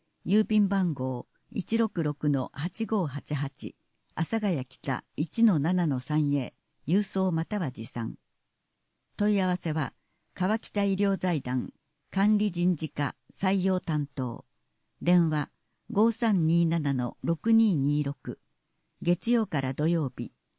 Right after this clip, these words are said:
午前九時から午後五時に。書類選考合格者には面接を実施。募集します。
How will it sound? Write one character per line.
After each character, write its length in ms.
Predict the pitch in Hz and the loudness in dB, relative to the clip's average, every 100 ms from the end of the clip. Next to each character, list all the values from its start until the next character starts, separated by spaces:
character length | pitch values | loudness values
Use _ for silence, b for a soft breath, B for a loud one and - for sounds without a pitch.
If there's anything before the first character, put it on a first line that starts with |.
| _ | _
午 120 | - 226 | -2 2
前 180 | 220 165 | 2 2
九 140 | 190 | -2
時 120 | 165 | -4
か 140 | - 127 | -6 -4
ら 180 | 123 - | -4 -4
午 140 | 156 | -4
後 140 | 180 160 | -2 0
五 120 | 160 | -2
時 160 | - 123 | -4 -6
に。 160 | 98 _ _ _ _ _ _ _ _ _ _ _ | -8 _ _ _ _ _ _ _ _ _ _ _
書 200 | - 190 | -6 -2
類 180 | 214 240 | 0 0
選 240 | - 233 214 | 0 0 0
考 240 | 139 131 | -2 -2
合 220 | 127 170 | 0 -2
格 200 | 175 175 | -2 -8
者 140 | - 151 | -4 -2
に 160 | 131 | 0
は 180 | 131 - - | -2 -6 0
面 220 | 165 196 | 2 2
接 280 | - 175 175 | -2 -4 -4
を 120 | 165 | -4
実 200 | 135 120 | -6 -10
施。 260 | - - - _ _ _ _ _ _ _ _ _ _ _ _ _ _ 160 | -10 -14 -16 _ _ _ _ _ _ _ _ _ _ _ _ _ _ -2
募 120 | 180 | -2
集 260 | - 240 | 2 -2
し 180 | 226 - | 0 -2
ま 140 | 190 185 | -2 -2
す。 220 | - | -8